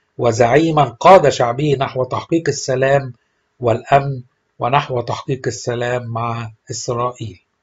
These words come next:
وكان آخر ظهور لمبارك بعد العملية الجراحية التي أجراها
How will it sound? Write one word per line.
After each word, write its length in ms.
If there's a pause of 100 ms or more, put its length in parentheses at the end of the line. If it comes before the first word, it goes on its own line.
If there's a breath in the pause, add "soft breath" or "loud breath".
(420)
وكان 360
آخر 400
ظهور 540
لمبارك 500
بعد 300
العملية 440
الجراحية 520
التي 360
أجراها 500